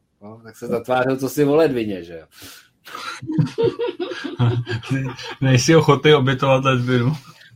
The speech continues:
Speaker 1: Nejsem, no. Ale tenkrát nám to připadlo prostě fajn ochutnávka, jo, to bylo dobrý, no tak to třeba někdy zopakujem, že jo.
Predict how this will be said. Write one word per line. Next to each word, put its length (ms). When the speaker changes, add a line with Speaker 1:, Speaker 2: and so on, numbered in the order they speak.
Speaker 1:
Nejsem, 520
no. 160
Ale 120
tenkrát 320
nám 180
to 120
připadlo 500
prostě 280
fajn 240
ochutnávka, 1080
jo, 180
to 140
bylo 180
dobrý, 240
no 120
tak 180
to 100
třeba 280
někdy 200
zopakujem, 680
že 100
jo. 140